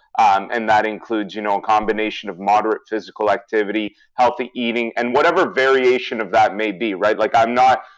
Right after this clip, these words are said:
I'm not someone who's so stringent on how that exactly gets defined. And it also relates to what your genetic profile is, which is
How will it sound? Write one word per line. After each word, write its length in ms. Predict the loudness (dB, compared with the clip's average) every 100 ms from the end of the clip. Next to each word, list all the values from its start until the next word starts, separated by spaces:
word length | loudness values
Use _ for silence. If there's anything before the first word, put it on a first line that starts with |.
| _
I'm 220 | 2 2 4
not 260 | 2 2
someone 300 | -2 -4 -4
who's 220 | -4 -6
so 180 | -4 -4
stringent 540 | -4 -4 -4 -4 -2 0
on 160 | 0 0
how 300 | 0 0 2
that 260 | 2 2 0 _ -2
exactly 640 | -2 -2 0 0 0 -4
gets 260 | -2 -6 -6
defined. 460 | -6 0 0 0 -6 _ -2
And 120 | 2
it 200 | 4 4
also 360 | 6 4 2 2
relates 460 | 2 4 2 0 -8
to 80 |
what 260 | -6 -2 -2 -2
your 120 | -6
genetic 460 | -6 -4 0 0 -4
profile 560 | -2 0 2 4 4 2
is, 140 | -4
which 180 | -4 -8
is 80 | -10